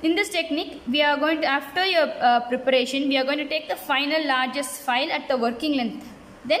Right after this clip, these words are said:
we are going to just do a clearing, which removes your de-, debris. Okay.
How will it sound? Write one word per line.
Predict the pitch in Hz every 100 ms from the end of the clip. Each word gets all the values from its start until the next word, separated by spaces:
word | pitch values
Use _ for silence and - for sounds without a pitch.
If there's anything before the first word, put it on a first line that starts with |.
| 494
we | 311
are | 262
going | 226 269 277
to | 330 523 370
just | 269 339 - - -
do | 240 320
a | - 392 - -
clearing, | 240 254 247 220 - - - -
which | - -
removes | 262 269 311 285
your | 277 339 571 - - - - 190
de-, | 226 226 220 226 -
debris. | 220 240 233 220 190 240
Okay. | 277 - 254 -